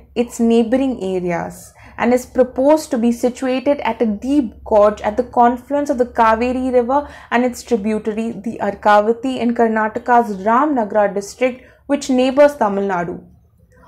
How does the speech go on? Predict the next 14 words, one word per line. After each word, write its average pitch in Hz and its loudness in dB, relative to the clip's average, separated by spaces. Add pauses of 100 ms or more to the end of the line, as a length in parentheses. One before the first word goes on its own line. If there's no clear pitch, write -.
(260)
Once 262 2
completed, 226 0
it 240 -6
will 277 0
have 277 -2
a 294 0
capacity 254 0
of - -4
about 240 4
sixty-seven 254 -2
thousand 269 0
million 277 0
cubic 220 -6
feet 208 -8